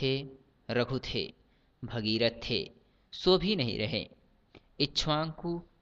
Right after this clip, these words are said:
दशरथ, रामचंद्र कोई नहीं रहे। एक सरयू है मटमैली फैली, अपने भूत की छाया से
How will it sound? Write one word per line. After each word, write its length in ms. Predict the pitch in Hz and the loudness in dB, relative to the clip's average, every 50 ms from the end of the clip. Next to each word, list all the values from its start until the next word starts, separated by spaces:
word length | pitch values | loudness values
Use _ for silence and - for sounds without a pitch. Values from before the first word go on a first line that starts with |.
| - 110 | -8 -4
दशरथ, 840 | 101 - 117 107 - - 117 120 123 120 - - - - - - | 0 2 2 4 4 2 2 2 2 0 -2 -6 -18 -14 -10 -4
रामचंद्र 720 | 123 117 120 113 113 117 113 - - 127 120 120 110 - - - - - - - - - - | 0 2 2 2 2 2 -2 -2 0 0 2 2 0 -4 -6 -10 -16 -20 -20 -20 -20 -10 -4
कोई 280 | 135 127 123 135 135 123 | 0 2 4 4 4 2
नहीं 260 | 113 107 107 113 104 | 0 -2 -2 -2 -2
रहे। 320 | 107 101 113 110 90 - - - - - - - - - - - - _ _ - - | -2 0 0 0 -2 -2 -4 -12 -20 -20 -20 -20 -20 -20 -20 -20 -20 _ _ -4 0
एक 180 | 147 170 160 - | 2 2 2 2
सरयू 420 | - 165 156 160 170 180 190 190 | 2 4 4 4 4 6 6 6
है 440 | 165 160 160 160 165 160 160 143 - - | 6 8 6 6 6 2 -2 -6 -10 -8
मटमैली 640 | 104 110 117 117 - 117 117 117 117 120 123 123 117 | -4 -2 -2 -2 0 2 4 4 4 4 4 0 -2
फैली, 560 | - - 123 113 104 - - 98 71 - - - - - - _ _ _ _ - | -2 -2 0 0 0 0 0 -2 -6 -6 -12 -16 -20 -20 -20 _ _ _ _ 0
अपने 340 | 120 120 - 127 127 127 | 0 0 2 2 2 2
भूत 400 | 120 - - 127 127 127 127 - | 2 0 0 -2 -2 -2 -2 -4
की 120 | - - 113 | -6 -6 -4
छाया 420 | - - - 110 107 110 113 110 | -4 -2 0 2 2 4 2 2
से 380 | 110 - - 123 117 110 104 | 0 0 0 0 0 0 0